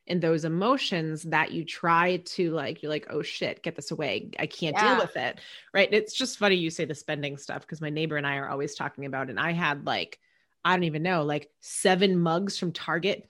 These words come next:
Speaker 1: all different inspirational sayings and crap on them. Like, I don't drink that much stuff out of mugs. <laughs> Like,
Speaker 2: Yeah.
Speaker 1: you know, and just
Speaker 2: Oh,
Speaker 1: all
Speaker 2: it
Speaker 1: different <laughs> things.
Speaker 2: It's never been easier to consume. It's never been easier to
Speaker 1: Yeah.
Speaker 2: shop.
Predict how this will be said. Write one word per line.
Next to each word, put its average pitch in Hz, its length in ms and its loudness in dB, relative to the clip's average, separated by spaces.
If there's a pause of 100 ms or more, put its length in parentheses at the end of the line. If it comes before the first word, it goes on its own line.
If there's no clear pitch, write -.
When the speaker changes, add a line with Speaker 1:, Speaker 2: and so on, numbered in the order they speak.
(280)
Speaker 1:
all 185 220 4
different 180 320 0
inspirational 180 760 0
sayings 208 540 2
and 254 100 -2
crap 277 260 4
on 277 100 4
them. 285 100 0
Like, - 200 2 (140)
I 587 140 10
don't 180 260 4
drink 190 360 0
that 240 180 6
much 262 160 2
stuff 320 320 0
out 359 80 2
of 349 80 -4
mugs. 466 300 6
<laughs> - 40 -16
Like, 349 140 4 (320)
Speaker 2:
Yeah. 220 180 8
Speaker 1:
you 370 60 6
know, 262 160 4
and 269 100 8
just 294 160 2 (100)
Speaker 2:
Oh, 330 40 12 (160)
Speaker 1:
all 208 40 -2
Speaker 2:
it 269 80 4
Speaker 1:
different 294 380 6
<laughs> - 20 4
things. 415 560 2 (140)
Speaker 2:
It's 294 180 0
never 330 280 8
been 359 140 8
easier 233 440 4
to - 140 -8
consume. 190 420 -4
It's 208 160 -6
never 233 340 8
been 247 140 4
easier 214 420 0
to 202 120 -6
Speaker 1:
Yeah. 156 80 -2
Speaker 2:
shop. 254 340 6